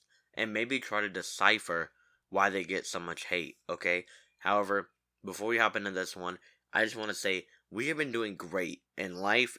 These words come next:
and with this podcast. We're growing a lot. I gained almost two hundred followers on Twitter in the past couple days alone.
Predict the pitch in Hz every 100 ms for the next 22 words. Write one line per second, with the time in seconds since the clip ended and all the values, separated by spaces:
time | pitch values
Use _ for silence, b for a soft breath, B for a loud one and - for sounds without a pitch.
0 | - 98 92 - 87 - 87 85 - 87
1 | 82 98 107 98 104 104 107 107 107 b
2 | b - 90 95 98 85 107 107 107 107
3 | 107 - 104 110 117 113 - 110 104 101
4 | 95 98 95 92 90 85 - 104 95 90
5 | - b b 98 101 92 98 95 - 98
6 | 95 92 92 82 87 92 98 98 101